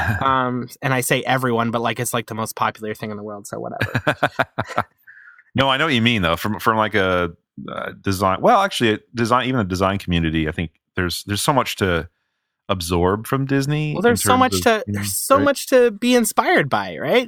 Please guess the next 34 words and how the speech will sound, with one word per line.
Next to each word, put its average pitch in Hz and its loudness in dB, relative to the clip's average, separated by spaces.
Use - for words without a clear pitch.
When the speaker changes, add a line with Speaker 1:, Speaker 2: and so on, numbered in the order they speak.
Speaker 1:
I - -4
Speaker 2:
Yeah, - 0
Speaker 1:
mean, 247 2
Speaker 2:
there 220 -2
really 113 0
Speaker 1:
it's - -2
just 82 0
Speaker 2:
is. - -2
Speaker 1:
like, - -2
there's 233 4
endless 247 2
content, 170 2
and 180 2
I 98 -6
Speaker 2:
Mm-hmm. 101 2
Speaker 1:
don't 247 4
know, 151 2
when, 165 2
when 156 2
you're 143 4
at 135 2
the 120 -4
park, 214 -2
you're 120 -2
feeling 131 0
like 117 0
this 160 2
is 147 0
a 131 2
thing 170 2
that 147 2
a 131 0
lot 135 4
of 120 -2